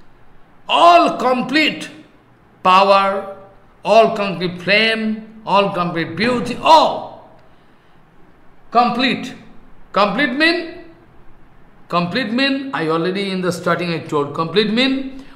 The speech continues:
whatever amount of pratishtha and glories you can take away from Krishna, infinity pratishtha can decorate the lotus feet of Krishna.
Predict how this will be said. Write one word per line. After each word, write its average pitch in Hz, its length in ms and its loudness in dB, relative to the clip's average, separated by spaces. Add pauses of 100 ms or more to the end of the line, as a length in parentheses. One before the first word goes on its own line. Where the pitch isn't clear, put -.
whatever 233 640 0
amount 202 640 -2
of - 500 2 (680)
pratishtha 196 1040 2 (340)
and 151 260 -2
glories 214 460 2
you 214 120 -2
can 208 380 -2 (300)
take - 460 -4
away 190 400 0
from 175 280 0
Krishna, 165 640 -4 (800)
infinity 202 600 -2
pratishtha 165 720 -4
can 135 320 -6
decorate 185 640 0
the 165 80 -4
lotus 156 320 -2
feet 147 160 -10
of 143 160 -6
Krishna. 117 320 -12